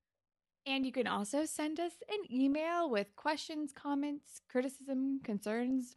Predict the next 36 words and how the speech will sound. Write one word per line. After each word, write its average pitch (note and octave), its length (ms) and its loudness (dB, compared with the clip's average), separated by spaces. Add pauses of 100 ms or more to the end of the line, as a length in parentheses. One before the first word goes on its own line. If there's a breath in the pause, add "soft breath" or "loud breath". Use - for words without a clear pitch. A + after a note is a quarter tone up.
whatever A#3 480 0
tickles A#3+ 420 -4
your G#3+ 120 -2
fancy A#3 640 -2 (400 soft breath)
at G#3 240 4
whatever G#3+ 320 4
it - 120 0
takes C#4 240 -2
podcast G3+ 600 -2 (180)
at G3+ 180 2
gmail G#3 380 -4
dot C#4 220 -4
com. G#3 420 -2 (500 soft breath)
We're G3+ 80 0
on G3 180 0
SoundCloud, A#3 840 0 (240)
soundcloud G3+ 400 -4
dot G#3 180 -4
com G3 300 -4
slash G3 240 -8
whatever G3 320 -6
it A3+ 80 -6
takes B3+ 200 -12
podcast. A3 760 -6 (580)
And A3+ 340 2
we're G3+ 140 0
on C4 160 0
iTunes. C4+ 640 2
Just - 400 -14
search G#3 340 -8
Whatever G3+ 320 0
It C4 120 -8
Takes, B3 320 -8
a A#3 40 -14
Degrassi G3+ 460 -8
podcast. A#3 460 -8